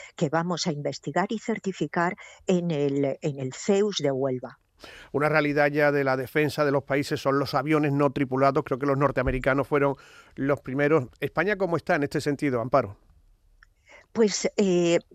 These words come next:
Speaker 1: indudablemente este centro de ceus Huelva nos va a posicionar como líder europeo. Eh, es verdad que la industria de drones, eh, eh, con aplicación militar, eh, está viviendo un impulso enorme.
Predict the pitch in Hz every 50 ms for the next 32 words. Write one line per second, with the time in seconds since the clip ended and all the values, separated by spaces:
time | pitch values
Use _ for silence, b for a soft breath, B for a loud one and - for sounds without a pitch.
0 | - - - 202 202 185 208 220 226 226 254 247 233 233 254 285 294 - 262 196
1 | 175 175 175 - - 202 175 170 170 - - - 220 262 285 - 330 330 277 170
2 | 160 151 - - 196 160 160 156 - - 170 165 165 190 214 208 180 151 - -
3 | 160 165 175 165 - - 160 147 - - 156 143 - - 147 151 156 160 185 208
4 | - B B B B B B - 202 170 175 175 165 170 208 202 220 185 165 160
5 | 156 147 147 143 135 - - 147 135 139 131 131 B B B B B B B -
6 | 180 160 156 156 156 156 - 185 175 - 147 175 160 160 175 180 180 202 - -
7 | - 175 165 170 170 175 196 202 180 156 147 147 151 151 139 - - - 160 160
8 | 156 151 151 147 147 147 151 151 147 156 143 139 156 175 180 208 220 226 233 247
9 | - - - 185 156 151 147 139 139 139 B B B B B B B - 160 143
10 | 147 - - 160 143 143 147 - - 214 - 139 139 - - 151 160 151 143 139
11 | 147 143 - 180 190 202 202 208 - - - - 147 139 139 139 139 135 135 -
12 | - - - - - - 127 - - - 160 156 170 156 147 160 160 165 170 165
13 | 190 180 156 151 160 160 151 151 143 - 180 175 165 - - - 175 165 - -
14 | - 165 147 147 139 135 - - 131 131 127